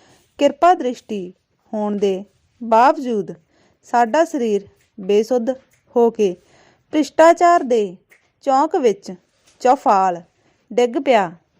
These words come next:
ਡੰਡੀ। ਜਦੋਂ ਮੇਰਾ ਲੱਕ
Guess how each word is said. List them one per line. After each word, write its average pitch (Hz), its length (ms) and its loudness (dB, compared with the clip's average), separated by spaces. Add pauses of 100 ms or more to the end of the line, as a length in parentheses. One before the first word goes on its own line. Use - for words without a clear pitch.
ਡੰਡੀ। 196 480 -6 (540)
ਜਦੋਂ 262 500 2 (160)
ਮੇਰਾ 196 360 -2 (580)
ਲੱਕ 247 360 2